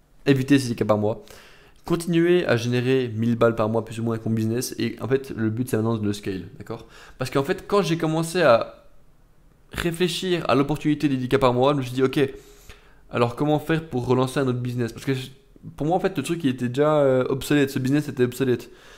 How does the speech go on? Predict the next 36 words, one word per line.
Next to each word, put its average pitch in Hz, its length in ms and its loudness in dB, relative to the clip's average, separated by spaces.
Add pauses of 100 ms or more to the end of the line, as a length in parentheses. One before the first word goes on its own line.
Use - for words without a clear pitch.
(260)
C'est, 127 160 -8
c'est, 143 320 -4
c'est 143 180 2
cru 190 180 0
de 156 60 0
dire 143 140 0
comme 180 120 0
ça, 160 120 0
alors 113 180 2
que 120 140 2
Thibaut, 127 500 4
euh, 110 400 0
Thibaut, 127 320 -2
il 123 80 0
y 123 60 2
a 117 80 4
un 127 140 4
an, 143 160 6
il 110 140 2
était 110 200 0
passionné 131 540 2
de 127 40 -2
ça, 139 240 4
il 127 80 2
voulait 110 180 0
faire 110 200 -6
que 139 120 2
ça, 135 300 2
que 143 160 2
des 131 120 2
vidéos 131 240 2
tout 135 120 -6
le 131 60 -6
temps, 139 220 4 (260)
il 120 100 -8
créait. 147 380 0